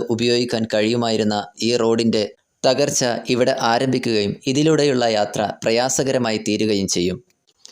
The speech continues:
നിലവിൽ താനൂർ ബ്ലോക്ക് ജംഗ്ഷൻ മുതൽ സ്കൂൾ പടി വരെയുള്ള ഭാഗങ്ങളിലാണ്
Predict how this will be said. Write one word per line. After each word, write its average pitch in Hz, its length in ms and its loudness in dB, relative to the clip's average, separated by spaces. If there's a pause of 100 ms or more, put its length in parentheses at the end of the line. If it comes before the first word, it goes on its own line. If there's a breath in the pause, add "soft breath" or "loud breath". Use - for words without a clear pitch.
(240 loud breath)
നിലവിൽ 120 400 2 (200)
താനൂർ 131 360 2 (140)
ബ്ലോക്ക് 135 440 2
ജംഗ്ഷൻ 127 360 0
മുതൽ 110 200 0 (140)
സ്കൂൾ 156 320 0
പടി 135 240 0
വരെയുള്ള 120 420 2
ഭാഗങ്ങളിലാണ് 110 680 0